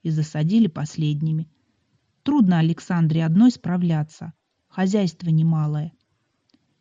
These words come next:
У Витюши машинки игрушечные, без колёс бегают, спотыкаются. Кукла у Оленьки так до сих пор без руки и живёт. На пруд им теперь ходить не с кем, мамке некогда,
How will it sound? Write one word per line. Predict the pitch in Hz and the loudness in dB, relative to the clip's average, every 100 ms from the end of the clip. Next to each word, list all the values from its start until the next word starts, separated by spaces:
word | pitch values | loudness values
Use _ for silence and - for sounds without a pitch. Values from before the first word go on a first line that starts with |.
| _ | _
У | 190 | -4
Витюши | 185 220 - 320 196 | 0 0 0 -2 0
машинки | 156 156 - 262 247 156 | 2 0 4 2 4 -2
игрушечные, | 151 196 240 - - - 185 175 - | 0 0 0 -2 -10 -2 -2 -2 -4
без | 156 151 | -6 -6
колёс | 160 147 180 190 | -6 -4 -4 -4
бегают, | 175 175 160 160 156 - | -4 -2 -2 -4 -6 -12
спотыкаются. | - - 147 156 156 160 170 165 - 160 _ _ _ _ _ _ - | -16 -12 -8 -8 -4 -2 -2 -4 -10 -14 _ _ _ _ _ _ -6
Кукла | 302 - 202 | -6 -2 0
у | 175 220 | 2 4
Оленьки | 254 214 196 196 185 - | 4 2 0 -6 -6 -6
так | 240 233 | -2 0
до | 160 | 0
сих | 156 160 - | -2 -6 -4
пор | 220 | -2
без | 175 160 156 | 0 0 0
руки | 151 - 214 196 | 0 -2 -2 0
и | |
живёт. | 151 151 151 160 156 _ _ _ _ _ _ _ _ _ | 0 -2 -4 -6 -8 _ _ _ _ _ _ _ _ _
На | - 202 | -4 -4
пруд | 262 311 - | 0 -2 4
им | 226 | 4
теперь | - 196 254 269 | 4 -2 -2 -2
ходить | - 175 196 226 | 0 -2 0 0
не | 196 175 | 0 0
с | 170 | -2
кем, | - 175 170 - _ _ - | -8 -6 -6 -6 _ _ -6
мамке | 214 233 - 147 | 2 2 2 0
некогда, | 175 220 208 185 175 | 0 0 -4 -4 -4